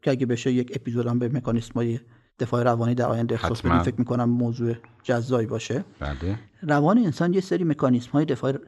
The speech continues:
Speaker 1: روانی داره که وقتی شدت و ماهیت استرس بیشتر از تحمل اون مکانیزم‌های دفاع روانی باشه، فرد آسیب می‌بینه.
Speaker 2: بله.
Speaker 1: که این آسیب از یه آسیب خفیف می‌تونه باشه تا اون سر طیفش بشه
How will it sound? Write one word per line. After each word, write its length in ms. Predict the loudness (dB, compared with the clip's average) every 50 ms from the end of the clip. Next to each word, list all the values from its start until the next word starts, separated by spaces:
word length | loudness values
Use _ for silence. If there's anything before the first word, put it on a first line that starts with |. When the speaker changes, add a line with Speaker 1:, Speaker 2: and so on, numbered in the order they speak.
| -6 _
Speaker 1:
روانی 380 | 0 2 2 2 2 2 2 2
داره 320 | 0 -2 -2 -2 -4 -6 -6 -10 _ _ -8 -6
که 100 | -2 -2
وقتی 300 | -2 -2 -4 -4 -6 -8
شدت 840 | -6 -6 -8 -4 -2 0 0 -2 -2 -4 -2 -2 -2 -2 -6 -10 -4 -2
و 100 | 0 2
ماهیت 560 | 4 4 4 4 2 2 0 -2 0 0 -2
استرس 600 | -2 -2 -4 -6 -6 -6 -6 -8 -10 -14 -18 -20 -20 _ _ _ -6
بیشتر 440 | -6 -6 -6 -6 -4 -4 -2 -2
از 180 | -2 -4 -6 -8
تحمل 600 | -8 -8 -6 -2 0 2 2 4 4 4 4 2
اون 220 | 2 0 2 0 0
مکانیزم‌های 600 | 0 0 0 0 0 -2 -2 -4 -4 -4 -2 -2
دفاع 360 | -4 -6 -6 -6 -6 -4 -4
روانی 360 | -4 -2 -2 -2 0 0 0
باشه، 260 | 0 -2 -2 -2 -4
فرد 300 | -2 0 2 2 2 0 -2
آسیب 380 | -4 -4 -4 -4 -6 -8 -8 -8
می‌بینه. 320 | -12 -18 -16 -14 -14 -14 -16 _ _ _
Speaker 2:
بله. 380 | -8 -8 -8 -8 -8 -10 -12 -12 -14 _ _ _ _ -20 -20 -20 _ _ _ _ 2
Speaker 1:
که 100 | 4 4
این 120 | 4 4
آسیب 400 | 4 2 2 2 0 -4 -4 -4 -8 -16 -20 _ 0
از 180 | 0 2 2
یه 100 | 4 4
آسیب 500 | 4 4 2 0 -4 -2 0 0 0 0 -4 -10 -18 _ _ _ -10
خفیف 420 | -6 -6 -6 -4 -4 -6 -4 -2
می‌تونه 240 | -2 2 2 2 4
باشه 380 | 4 2 2 2 2 0 0 0 -2 -8 -20 _ _ _ _ _ -2
تا 160 | 2 2 2
اون 200 | 4 4 2 2
سر 240 | 2 4 2 2 2
طیفش 400 | 0 0 -2 0 -2 -2 -2 -2
بشه 360 | -2 -4 -2 -2 -2 -2 -4